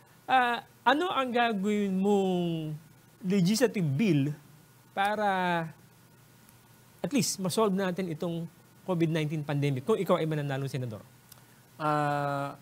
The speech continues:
Speaker 2: actually, meron akong sinubmit na triage niyan sa Malacanang when
Speaker 1: Okay.
Speaker 2: this pandemic started in
Speaker 1: Mm-hmm.
Speaker 2: sometime in twenty nineteen. And, ah, napakaganda nung aking plano doon. Yung, ang
Speaker 1: Mm-hmm.
Speaker 2: gagawin ko doon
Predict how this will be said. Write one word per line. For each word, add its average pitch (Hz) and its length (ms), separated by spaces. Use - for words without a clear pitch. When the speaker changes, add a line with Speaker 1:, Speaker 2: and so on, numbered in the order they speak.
Speaker 2:
actually, 254 360
meron 233 280
akong 214 200
sinubmit 165 600
na 143 200
triage 131 560
niyan 120 120
sa 123 120
Malacanang 98 720
when 139 200
Speaker 1:
Okay. 131 200
Speaker 2:
this 131 240
pandemic 110 560
started 101 640
in 98 320
Speaker 1:
Mm-hmm. 123 80
Speaker 2:
sometime 101 400
in 98 80
twenty 98 360
nineteen. 98 560
And, 131 340
ah, 117 320
napakaganda 131 640
nung 127 160
aking 113 240
plano 101 320
doon. 107 480
Yung, 151 80
ang 127 120
Speaker 1:
Mm-hmm. 120 120
Speaker 2:
gagawin 117 300
ko 131 100
doon 101 320